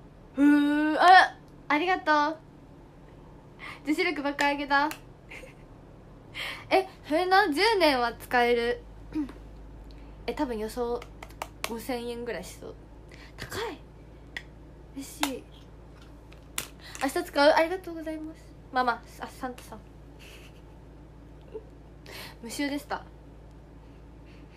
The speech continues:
無臭。<clears throat> ますます、またまた。わからん。え、五千円ぐらいしそうじゃない？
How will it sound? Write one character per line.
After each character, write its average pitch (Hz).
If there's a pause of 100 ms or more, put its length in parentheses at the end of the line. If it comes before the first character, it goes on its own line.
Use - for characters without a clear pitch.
(680)
無 220
臭。 233 (440)
<clears throat> -
ま 196
す 381
ま 440
す、 - (140)
ま 262
た 294
ま 277
た。 254 (1700)
わ 240
か 262
ら 240
ん。 -
え、 269
五 262
千 359
円 370
ぐ 392
ら 294
い 294
し -
そ 277
う 269
じ 262
ゃ 269
な 262
い？ 302